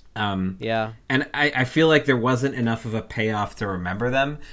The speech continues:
Speaker 1: especially with the way that first movie had this really interesting of, like, "I'll sacrifice myself for you. Oh, she was actually gonna do it. Now we have to sacrifice herself." Like, it's like, I don't know. For kids,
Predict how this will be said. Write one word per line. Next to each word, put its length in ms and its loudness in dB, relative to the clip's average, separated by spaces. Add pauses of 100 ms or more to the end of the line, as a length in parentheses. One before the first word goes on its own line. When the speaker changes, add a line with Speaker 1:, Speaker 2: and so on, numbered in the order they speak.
Speaker 1:
especially 500 4
with 320 0
the 640 -2 (360)
way 320 0
that 180 -2
first 400 -4
movie 520 -4
had 260 -4
this 160 -6
really 220 2
interesting 440 -8
of, 140 -8
like, 320 -8 (160)
"I'll 180 -4
sacrifice 680 -2
myself 360 -6
for 100 -8
you. 400 -4 (260)
Oh, 160 2
she 140 -2
was 140 2
actually 340 -2
gonna 120 -4
do 140 2
it. 100 0
Now 180 -4
we 60 -6
have 80 -6
to 60 -8
sacrifice 380 -6
herself." 340 -8
Like, 160 -8
it's 220 0
like, 400 -2
I 80 6
don't 100 2
know. 260 -2 (100)
For 120 2
kids, 540 4